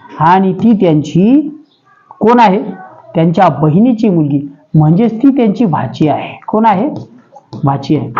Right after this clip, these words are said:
नात्यात नाते जर शोधत गेलं तर भरपूर निघतात. आता परत एकदा समजून सांगतो, आजीच्या हिशोबाने जाऊ.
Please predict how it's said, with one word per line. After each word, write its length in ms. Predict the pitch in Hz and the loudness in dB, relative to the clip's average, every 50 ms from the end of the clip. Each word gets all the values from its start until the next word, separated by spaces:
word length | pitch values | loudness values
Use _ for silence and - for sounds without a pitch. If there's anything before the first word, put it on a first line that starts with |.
| - - - - - - | -6 -6 -10 -14 -4 0
नात्यात 480 | 190 202 226 240 - 311 294 - - 294 | 2 4 4 4 4 4 2 2 4 2
नाते 300 | 262 262 240 262 277 262 | 2 2 2 2 0 2
जर 160 | 247 262 226 226 | 2 2 2 2
शोधत 280 | - 262 254 240 220 | 2 4 4 4 4
गेलं 260 | 196 196 220 220 220 208 226 | 4 4 2 2 2 2 2
तर 100 | 220 208 | 0 2
भरपूर 340 | 185 180 156 151 202 208 | 2 2 2 2 0 0
निघतात. 320 | 202 208 185 170 - 180 165 - - - _ | 0 0 -2 0 -2 -2 -4 -4 -8 -6 _
आता 160 | 165 170 196 | -4 -2 -2
परत 300 | 175 175 220 220 226 220 | -2 0 0 0 0 0
एकदा 200 | 220 208 202 214 196 | 0 0 2 0 0
समजून 300 | - 175 175 180 185 170 | 2 0 0 0 0 0
सांगतो, 380 | 147 143 131 120 143 151 - - - - - - 110 110 - - - _ _ _ _ _ _ _ _ _ _ _ _ | 0 -2 -2 -2 -2 -4 -4 -8 -14 -12 -8 -8 -6 -6 -8 -12 -20 _ _ _ _ _ _ _ _ _ _ _ _
आजीच्या 440 | 143 165 170 165 202 196 208 214 185 | -2 0 0 2 0 2 2 2 2
हिशोबाने 420 | 156 127 - 151 139 147 175 214 | 2 0 0 0 0 2 2 2
जाऊ. 160 | 202 170 120 | 2 0 -2